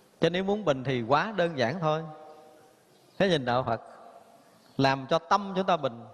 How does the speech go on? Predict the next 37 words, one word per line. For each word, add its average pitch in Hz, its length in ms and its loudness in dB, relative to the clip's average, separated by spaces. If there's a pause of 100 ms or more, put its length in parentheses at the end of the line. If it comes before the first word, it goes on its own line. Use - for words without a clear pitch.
(240)
thì 139 100 0
cái 170 80 0
sự 170 400 2
dao 202 180 4
động 135 260 2
sẽ 127 220 -2
không 156 260 -2
còn 113 200 2
xảy 117 180 0
ra 151 140 2
nữa, 127 180 -6
sự 143 160 -2
hơn 208 260 2
thua 208 300 4
sẽ 180 120 -6
không 170 160 0
còn 127 160 -2
xảy 117 100 0
ra 135 140 2
nữa. 127 180 -12 (560)
Tất 240 120 4
cả 151 100 4
chúng 220 180 -8
sanh 170 200 2
đều 139 160 2
thương 185 320 0
nhau 165 160 2
hết, 180 260 2
lấy 170 180 2
gì 131 200 -2
mà 117 100 -4
giết 143 280 -2
chóc, - 380 0
xảy 131 120 2
ra 143 120 0
chiến 147 180 -8
tranh. 131 180 -4